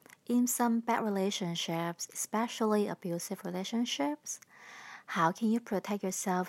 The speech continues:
using love and happiness? Now, this is not a fairy tale because I did use this trick to protect myself from getting hurt in my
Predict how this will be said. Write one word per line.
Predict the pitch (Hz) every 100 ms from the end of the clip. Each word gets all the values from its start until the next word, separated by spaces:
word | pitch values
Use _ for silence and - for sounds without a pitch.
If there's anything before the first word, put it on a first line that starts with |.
| 180
using | 180 185 - 254 247
love | 185 185 190
and | - 240
happiness? | - 302 294 208 180 214 - _ _ _ _ - - - - - -
Now, | 277 247 -
this | 240 254
is | 302 -
not | 220 214 -
a | 170
fairy | - 180 170
tale | 165 - 180 170
because | - 170 190 175 175 175
I | - 180
did | 185
use | - 185 -
this | 165
trick | - - 302 254 - - - - - -
to | 339
protect | - 196 190 202
myself | - 175 - 180 175
from | - 165 175
getting | 175 170
hurt | 170 - 233 180 -
in | 214 262
my | 196 160